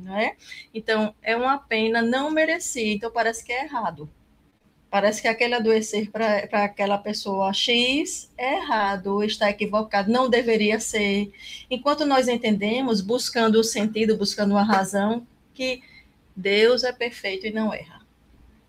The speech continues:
A sabedoria divina, ela é plena. A sabedoria divina, ela é carregada de amor. Nós não conseguimos sair do mergulho do amor de Deus.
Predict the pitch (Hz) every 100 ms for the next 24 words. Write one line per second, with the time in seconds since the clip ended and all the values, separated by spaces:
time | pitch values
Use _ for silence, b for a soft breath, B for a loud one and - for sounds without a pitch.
0 | _ - 202 220 196 190 190 196 190 190
1 | 190 208 202 214 220 - 208 208 202 185
2 | 143 - _ _ _ _ _ _ - 202
3 | 233 214 202 202 196 190 185 185 202 208
4 | 202 202 208 220 208 190 196 202 214 226
5 | 202 196 220 240 240 262 349 359 311 311
6 | 311 247 247 247 - 285 269 220 214 240
7 | 320 B B B B 226 240 240 233 208
8 | 269 262 240 233 220 233 233 262 208 151
9 | 151 -